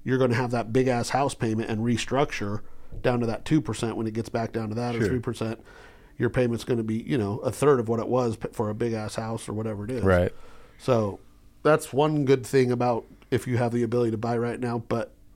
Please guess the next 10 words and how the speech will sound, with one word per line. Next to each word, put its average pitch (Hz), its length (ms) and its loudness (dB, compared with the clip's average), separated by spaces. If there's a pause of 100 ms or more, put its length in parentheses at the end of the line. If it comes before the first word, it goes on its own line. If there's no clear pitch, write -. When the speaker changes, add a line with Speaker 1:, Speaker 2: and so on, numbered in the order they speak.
Speaker 1:
still 135 440 4
the 110 80 -2
prices 117 560 -2
are 107 180 -4
going 113 280 -4
to 107 60 -8
be 101 120 -8
coming 101 280 -8
down 104 280 -8
more. - 220 -14